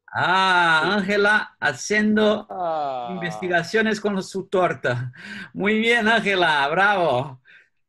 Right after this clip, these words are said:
Speaker 1: Es una manera. Mira, puedo hacer, si voy a trabajar con el Google Meet, imagina, y es mucho más, más difícil trabajar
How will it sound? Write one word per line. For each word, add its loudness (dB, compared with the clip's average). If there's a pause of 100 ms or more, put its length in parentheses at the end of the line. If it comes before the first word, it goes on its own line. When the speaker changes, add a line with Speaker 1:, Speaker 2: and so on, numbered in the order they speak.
(400)
Speaker 1:
Es -4
una 0
manera. 0 (180)
Mira, 0 (280)
puedo 0
hacer, -2 (160)
si -8
voy 0
a 0
trabajar -4
con -4
el -4
Google 0
Meet, -8
imagina, -6 (240)
y -8
es -4
mucho -10
más, -10 (180)
más -8
difícil -8
trabajar -4